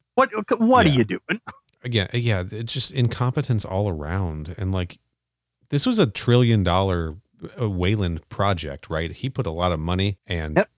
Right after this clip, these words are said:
Speaker 2: and faith in this and, like, had a clear goal, and they hired these people and didn't tell them what the mission was for. They clearly didn't properly vet any of them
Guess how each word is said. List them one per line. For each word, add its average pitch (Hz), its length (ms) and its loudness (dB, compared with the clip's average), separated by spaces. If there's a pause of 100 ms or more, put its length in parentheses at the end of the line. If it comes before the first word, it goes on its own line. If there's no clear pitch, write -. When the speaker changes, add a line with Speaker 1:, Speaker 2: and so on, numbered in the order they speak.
(200)
Speaker 2:
and 85 220 -4
faith - 420 -2
in 101 240 0
this 107 400 0
and, 82 280 -6
like, 78 200 -8
had 92 160 -4
a 78 80 -6
clear 90 340 -6
goal, 82 560 -4
and 80 280 -6 (420)
they 107 120 4
hired 107 400 4
these 104 180 0
people 90 320 -2
and 80 80 -2
didn't 85 160 -4
tell 90 180 -4
them 85 100 -2
what 85 120 -2
the 80 80 -6
mission 80 340 -4
was 80 140 -6
for. 78 320 -8 (160)
They 107 160 0
clearly 143 340 0
didn't 92 220 -2
properly 90 460 0
vet 87 340 -2
any 92 260 0
of 80 180 -4
them 73 360 -8